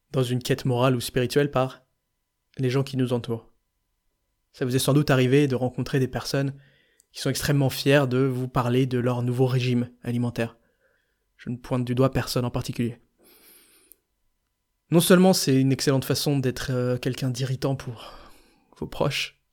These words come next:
pour les gens que vous rencontrez, ça sert à rien. Parce que c'est fort possible que si vous avez cette pulsion, c'est que vous n'avez pas réellement encore vraiment intégré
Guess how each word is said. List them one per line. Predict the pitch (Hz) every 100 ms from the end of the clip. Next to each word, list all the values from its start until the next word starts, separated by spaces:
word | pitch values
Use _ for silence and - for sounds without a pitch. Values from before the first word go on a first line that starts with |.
| _ -
pour | 127
les | 127
gens | 131
que |
vous | 123
rencontrez, | 123 120 113 156 165 _ _ _ _ _ _ _ _
ça | _ 107
sert | 139
à | 123
rien. | 120 120 101 _ _ _ _ _ _ _ _
Parce | -
que | 131
c'est | 135
fort | 180
possible | - 156 190
que | 135
si | -
vous | 127 127
avez | 147
cette | 143 131
pulsion, | 123 - 139 190 _ _ _ _ _ _ _ _ _
c'est | 160
que |
vous | 165
n'avez | 131
pas | 156
réellement | 147 143 160
encore | 156 139 -
vraiment | 135 131 139 151 156
intégré | 131 - 127 131 156